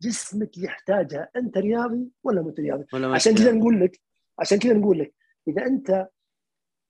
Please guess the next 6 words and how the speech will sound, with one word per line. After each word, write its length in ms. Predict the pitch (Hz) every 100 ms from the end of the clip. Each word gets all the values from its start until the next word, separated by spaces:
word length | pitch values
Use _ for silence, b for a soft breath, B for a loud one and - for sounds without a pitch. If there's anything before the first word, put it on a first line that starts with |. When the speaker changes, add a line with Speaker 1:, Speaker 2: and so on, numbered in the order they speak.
| _ _ _ _ -
Speaker 1:
أنت 200 | 175 165
شخص 520 | 208 220 - - _ _ -
مو 160 | 185 185
رياضي، 420 | 165 135 139 143 _
نحسب 300 | 180 160 202
احتياجك. 640 | 151 208 190 143 151 -